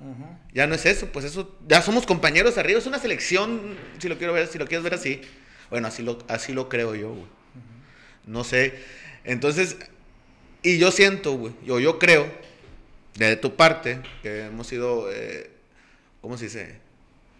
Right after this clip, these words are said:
Speaker 2: Pues no compañeros, pero sí hemos coaches, cada quien por su lado.
Speaker 1: Ujú.
Speaker 2: Ha habido apoyo de parte de ustedes, güey, a los demás equipos, güey. O sea, ¿qué onda, güey? Me ha tocado, ah, cruzar palabra contigo, platicar contigo, güey. ¿Qué ocupan? Te vam-, te mando algo, te vamos, oye, van a llegar con entrenadores de Liston, van a ser...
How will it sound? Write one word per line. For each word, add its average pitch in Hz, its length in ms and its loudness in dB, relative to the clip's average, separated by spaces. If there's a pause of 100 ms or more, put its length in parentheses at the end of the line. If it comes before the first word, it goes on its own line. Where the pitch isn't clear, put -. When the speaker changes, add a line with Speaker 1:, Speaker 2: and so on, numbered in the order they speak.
(120)
Speaker 2:
Pues 127 100 -8
no 143 100 -6
compañeros, 156 440 -6
pero 135 160 -6
sí 147 80 -14
hemos 147 140 -14
coaches, 147 320 -12 (280)
cada 127 120 -12
quien 135 160 -18
por 135 100 -20
su 127 80 -14
lado. 151 280 -6 (260)
Speaker 1:
Ujú. 185 220 -14 (320)
Speaker 2:
Ha 120 80 0
habido 135 160 2
apoyo 139 220 -2
de 143 80 -2
parte 131 280 -6
de 135 60 -2
ustedes, 147 480 -6
güey, 127 140 -14
a 151 80 -10
los 117 160 -8
demás - 260 -14
equipos, 151 420 -12
güey. 117 160 -8
O 117 80 -6
sea, 104 180 -6
¿qué - 80 -16
onda, 196 220 -14
güey? 190 200 -8
Me 131 100 -10
ha 120 60 -12
tocado, 131 360 -8 (160)
ah, 110 400 -4 (100)
cruzar 120 280 -2
palabra 135 280 2
contigo, 185 400 6
platicar 139 360 -2
contigo, 196 380 2
güey. 190 260 -2
¿Qué - 120 -10
ocupan? 156 460 -8
Te 135 80 -8
vam-, 123 360 -8
te 120 100 -6
mando 120 280 -4
algo, 170 300 0
te 143 80 -8
vamos, 123 220 -6
oye, 147 160 -4
van 147 140 -4
a 139 40 -4
llegar 131 240 -4
con 135 120 -6
entrenadores 123 460 -6
de 117 120 -4
Liston, 139 340 -6
van 127 140 -4
a 135 40 -8
ser... 131 100 -12